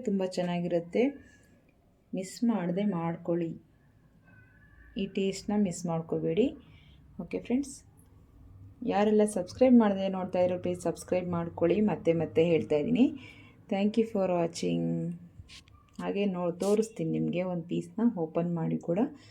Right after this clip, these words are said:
ಹೇ-, ಯಾವ ಥರ ಬೆಂದಿದೆ ಅಂತ. ಈಗ ನೋಡೋಣ ನಾವು ಯಾವ ಥರ ಬೆಂದಿದೆ ಅಂತ. ನೋಡಿ ಎಷ್ಟು ಗರಿ ಗರಿ ಸೌಂಡ್ ನೋಡಿ, ಗರಿ ಗರಿಯಾಗಿ ಯಾವ ಥರ ಬೆಂದಿದೆ ಅಂತ.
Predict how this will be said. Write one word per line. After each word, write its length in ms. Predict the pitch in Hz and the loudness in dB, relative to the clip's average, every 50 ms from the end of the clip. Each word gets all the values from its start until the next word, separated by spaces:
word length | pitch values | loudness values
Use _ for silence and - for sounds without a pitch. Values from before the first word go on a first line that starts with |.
| - - - _ _ - | -20 -20 -20 _ _ -4
ಹೇ-, 240 | 180 175 175 170 175 - 185 | -2 -2 -2 -2 -4 -4 -4
ಯಾವ 120 | 175 170 170 170 170 | -4 -2 -4 -4 -4
ಥರ 100 | 170 175 180 180 160 | -4 -4 -2 -2 -2
ಬೆಂದಿದೆ 380 | 160 160 160 175 175 165 165 156 151 | -2 -2 -2 -2 -2 -2 -2 -2 -4
ಅಂತ. 140 | 143 143 - - - - - - - _ - - - _ _ _ - - _ _ _ _ _ _ _ _ _ _ _ _ _ _ _ _ _ _ - 196 | -4 -2 -2 -2 -2 -4 -10 -20 -20 _ -20 -20 -20 _ _ _ -20 -20 _ _ _ _ _ _ _ _ _ _ _ _ _ _ _ _ _ _ -4 -2
ಈಗ 80 | 175 208 202 202 185 175 | 0 0 0 0 0 -2
ನೋಡೋಣ 320 | 175 175 180 196 175 175 170 165 165 | -2 -2 -4 -4 -4 -4 -4 -6 -6
ನಾವು 240 | 160 165 165 196 254 294 294 233 190 | -6 -6 -4 -2 -2 -2 -2 -4 -8
ಯಾವ 120 | 165 160 170 170 - - | -10 -12 -14 -14 -14 -14
ಥರ 100 | - 175 180 185 185 - | -12 -10 -10 -8 -6 -4
ಬೆಂದಿದೆ 420 | 165 165 170 175 175 175 170 170 175 165 | -4 -4 -6 -8 -10 -10 -10 -10 -10 -10
ಅಂತ. 220 | 165 165 - - 185 220 277 311 - - _ _ _ _ _ _ _ _ _ _ _ _ _ _ _ _ _ - - - _ _ _ _ _ _ _ _ _ _ _ _ _ _ _ _ _ _ _ _ - | -10 -12 -12 -8 -6 -4 -4 -6 -6 -14 _ _ _ _ _ _ _ _ _ _ _ _ _ _ _ _ _ -20 -20 -20 _ _ _ _ _ _ _ _ _ _ _ _ _ _ _ _ _ _ _ _ -8
ನೋಡಿ 160 | 180 185 220 247 247 202 | -4 -4 -2 -2 0 -2
ಎಷ್ಟು 260 | 185 - - - - 269 226 - | -2 -2 -4 -4 -2 -2 0 2
ಗರಿ 200 | 190 185 185 190 180 | 2 2 2 2 2
ಗರಿ 180 | 196 185 202 214 240 - - - - - - | 2 0 0 0 -2 -6 -10 -20 -20 -12 -6
ಸೌಂಡ್ 320 | - 190 180 185 208 214 208 | -4 -2 0 2 4 4 4
ನೋಡಿ, 160 | 196 185 202 214 214 - - _ _ _ _ _ _ _ _ _ _ _ _ _ _ _ _ _ _ - 185 | 2 2 -2 -2 -4 -8 -18 _ _ _ _ _ _ _ _ _ _ _ _ _ _ _ _ _ _ -4 -2
ಗರಿ 160 | 185 180 196 190 185 | 0 0 0 2 2
ಗರಿಯಾಗಿ 880 | 196 196 190 196 190 190 180 180 180 190 202 208 220 233 208 202 190 185 185 190 196 190 180 - - - - - | 2 2 2 2 2 2 0 -2 -2 -2 0 0 0 0 0 0 0 0 0 2 0 0 0 -2 -6 -8 -6 -4
ಯಾವ 100 | 180 175 170 170 170 | -4 -4 -4 -4 -4
ಥರ 120 | - 170 175 175 170 | -4 -4 -4 -4 -4
ಬೆಂದಿದೆ 300 | 170 170 165 165 170 175 175 170 | -4 -4 -4 -4 -4 -4 -4 -6
ಅಂತ. 160 | 165 165 | -6 -6